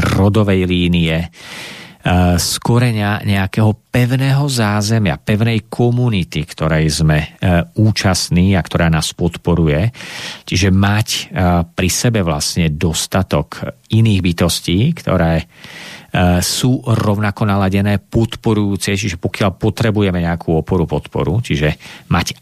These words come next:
afinitné prostredie, ktoré nás vlastne podporuje, udržuje. A samozrejme udržiavať si aj dobrú energiu v priestore. O tom bolo napríklad súčasťou východnej tradície celé umenie Feng Shui.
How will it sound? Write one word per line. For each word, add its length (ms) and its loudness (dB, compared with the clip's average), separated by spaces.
afinitné 800 0
prostredie, 720 0
ktoré 380 -2
nás 320 -2
vlastne 320 -2
podporuje, 500 0
udržuje. 540 0
A 320 2
samozrejme 800 2
udržiavať 500 0
si 140 -2
aj 320 0
dobrú 320 2
energiu 320 2
v 80 -4
priestore. 400 0
O 160 -6
tom 240 2
bolo 240 2
napríklad 320 0
súčasťou 480 -4
východnej 400 0
tradície 480 -2
celé 240 0
umenie 320 2
Feng 160 -2
Shui. 240 -8